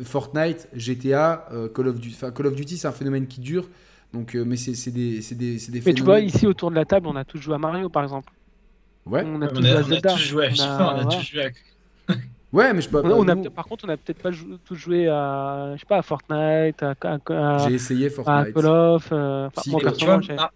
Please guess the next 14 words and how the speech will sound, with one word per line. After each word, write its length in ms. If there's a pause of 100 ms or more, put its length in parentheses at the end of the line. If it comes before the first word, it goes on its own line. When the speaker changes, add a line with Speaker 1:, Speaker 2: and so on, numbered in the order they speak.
(100)
Speaker 3:
Mario, 280
moi, 120
j'ai 20
Speaker 2:
Tu 60
vois 80
Speaker 3:
commencé 340
super 320
tard. 260
Mon 120
premier 240
Mario, 320
c'était 380
Mario 240
Odyssey. 400